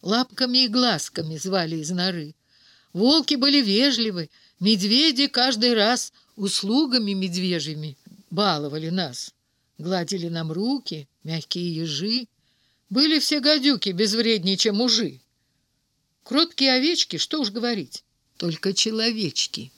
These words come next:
не давали жить. Тот, кто теряет ноги, может на скрипке играть.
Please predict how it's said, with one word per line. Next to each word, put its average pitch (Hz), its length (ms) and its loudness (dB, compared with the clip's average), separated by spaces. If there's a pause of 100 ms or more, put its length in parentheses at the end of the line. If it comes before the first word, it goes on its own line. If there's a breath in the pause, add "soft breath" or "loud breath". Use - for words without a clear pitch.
не 151 140 -6
давали 147 440 -8
жить. - 420 -14 (2750)
Тот, 311 260 2
кто 285 160 2
теряет 285 500 2
ноги, 269 440 2
может 269 520 -2
на 311 140 0
скрипке - 600 0
играть. 147 480 -8